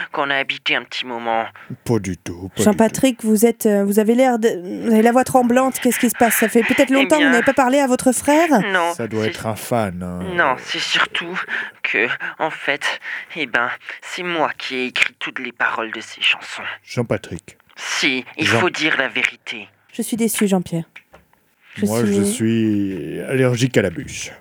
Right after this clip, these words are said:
Speaker 3: Hum, hum. Jean-Patrick, vous êtes avec nous ?
Speaker 1: Oui.
Speaker 2: Jean-Patrick, retourne dans le jardin.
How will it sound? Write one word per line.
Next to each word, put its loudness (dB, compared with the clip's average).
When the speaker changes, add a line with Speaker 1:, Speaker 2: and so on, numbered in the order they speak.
Speaker 3:
Hum, -2
hum. -4
Jean-Patrick, 4
vous 4
êtes 2
avec 0
nous ? 6
Speaker 1:
Oui. -16
Speaker 2:
Jean-Patrick, 0
retourne 4
dans 2
le -6
jardin. -2